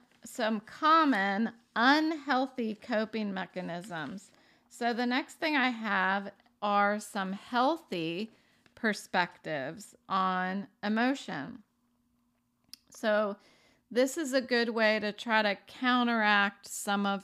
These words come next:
those coping mechanisms. So the first one is that emotions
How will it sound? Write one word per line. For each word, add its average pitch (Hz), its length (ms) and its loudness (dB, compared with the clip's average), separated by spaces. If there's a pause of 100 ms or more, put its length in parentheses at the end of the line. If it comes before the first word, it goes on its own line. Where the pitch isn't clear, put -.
those 185 680 -2 (680)
coping 214 520 -2
mechanisms. 156 720 -12
So 214 180 -4
the 214 240 -4
first 285 400 -4
one 190 540 -4 (500)
is 208 400 -2
that 185 580 0
emotions 214 1200 -4